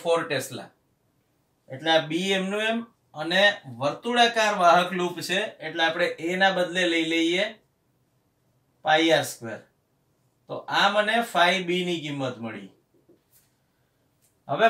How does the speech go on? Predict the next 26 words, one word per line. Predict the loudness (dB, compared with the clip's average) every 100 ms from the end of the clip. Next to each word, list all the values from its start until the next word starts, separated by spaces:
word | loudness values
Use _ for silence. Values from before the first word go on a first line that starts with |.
| 4
phi | 6 6 4
b | -2 -2
ની | -2 -4 -4 0
આ | 0 -2
કિંમત | -6 -2 -2 -2
હું | 0
આમાં | 2 0 -4
મૂકી | -6 -6
દઉં | -6 -6 -6
છું, | -8 -8
કારણ | 0 2 2 2
કે | 4
આપણને | 4 2 0 0 -2
પૂછ્યું | -6 -6 -4 -2
છે | 0 -2 -6 _ _ _ _ _ _ _ _
લૂપમાં | -8 -8 -8 -6 2 2 2
પ્રેરિત | 0 0 -2
થતું | -4 -2 0
ઈ | 2 2
એમ | 2
એફ. | -4 -12 _ _ _ _ _ _ _ _ _ _ _ _ _ _ 4
પણ | 8 8 4 -12 _ -18 -18 _ _ -16
લૂપમાં | -8 -8 -8 0 2 2 -2 2
ઈ | 2
એમ | 4
એફ | 0